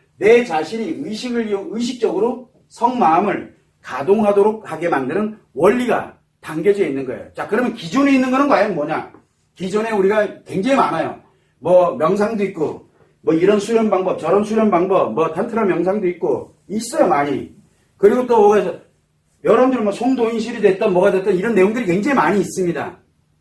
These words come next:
그런데 그거는 성마음을 가동을 해서 뭐를 합니까? 성마음을 가동을 해서 마음에다 이, 이 관련돼 있는 내용으로 쓰는 것이 아니고 어디에다 쓰는 거예요? 타인에게 씁니다.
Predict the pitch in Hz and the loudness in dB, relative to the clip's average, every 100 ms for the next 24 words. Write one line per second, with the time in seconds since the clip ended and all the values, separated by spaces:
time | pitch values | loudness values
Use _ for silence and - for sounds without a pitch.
0 | _ - 208 254 180 180 - - - _ | _ -2 0 2 2 2 2 -2 -18 _
1 | _ 285 294 220 196 165 - - _ - | _ -4 2 2 2 0 -4 -18 _ -2
2 | 254 277 277 269 269 262 175 170 196 190 | 0 2 4 4 4 2 0 2 2 2
3 | 180 202 - - _ _ 170 220 220 202 | 2 0 -4 -8 _ _ -2 2 2 2
4 | 185 233 262 _ _ _ _ _ _ _ | 0 -2 -2 _ _ _ _ _ _ _
5 | _ _ - 240 240 233 233 175 190 196 | _ _ -6 0 2 2 2 0 0 -2
6 | 165 214 - 151 156 208 233 233 214 165 | -2 -2 -4 0 2 2 2 2 0 -10
7 | - _ _ _ 220 294 175 185 247 262 | -16 _ _ _ 0 0 2 4 4 4
8 | 254 262 233 208 214 226 269 247 214 - | 0 0 0 2 0 -2 -4 2 2 2
9 | 165 165 190 - - 190 240 254 233 233 | 0 0 0 0 2 2 2 0 -2 -2
10 | 208 202 254 277 _ _ _ _ _ _ | -2 0 -2 -6 _ _ _ _ _ _
11 | _ _ - _ - _ _ - 254 247 | _ _ -20 _ -20 _ _ -6 -4 -4
12 | 196 - 120 107 | -6 -8 -12 -16